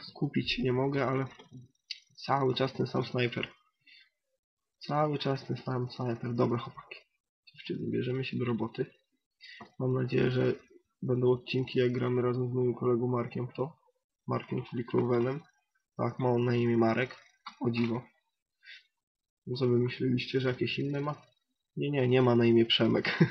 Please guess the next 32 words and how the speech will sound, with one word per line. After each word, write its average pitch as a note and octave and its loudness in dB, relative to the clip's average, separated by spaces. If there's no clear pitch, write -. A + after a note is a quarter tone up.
<laughs> - -10
Ma C3 4
na C3 8
imię C3+ 10
Marek. B2 6
I B2+ -4
teraz C3+ 2
postaramy C3+ -2
się C3 0
tu C3 -2
coś B2+ 0
wam B2+ 2
ugrać. A#2 0
Czyli D#3 2
biegnę B2+ 2
sobie. B2+ -2
Tu B2 -2
ktoś B2 0
z, B2 -6
z B2 -2
ekipy B2 0
biegnie, C3 2
akurat C3+ -4
jest C3 -10
tu B2 -2
serwer B2+ 0
z B2 -4
małą B2+ 4
ilością B2 2
osób, C3 -4
jestem B2+ -4
sam B2+ -2